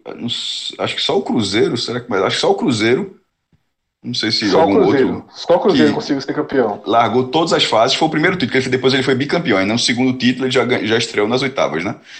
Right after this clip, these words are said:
Speaker 1: É, e só o Cruzeiro conseguiu passar lá, ou seja, jogou oito fases, né? Não, quatro, aí, aí,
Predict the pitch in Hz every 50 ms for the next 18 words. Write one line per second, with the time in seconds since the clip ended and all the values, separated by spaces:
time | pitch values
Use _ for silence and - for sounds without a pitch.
0 | - - - - - _ - - 98 101 139 98 95 95 - - 123 117 151 151
1 | - 147 127 113 117 117 - - 147 135 - 123 110 120 131 131 - 139 135 -
2 | - 120 104 110 110 123 160 170 165 135 95 117 127 - - 110 101 104 92 87
3 | 90 110 117 107 95 104 113 123 135 143 139 131 120 110 104 95 85 73 - -
4 | - _ _ _ _ _ _ _ _ - 107 135 143 - 107 - - 92 82 85
5 | 85 85 87 95 113 156 - - _ _ _ _ _ _ _ _ _ _ _ _
6 | _ _ _ - 71 - - - 104 127 147 151 139 - 131 131 127 127 120 101
7 | 101 110 117 107 104 110 117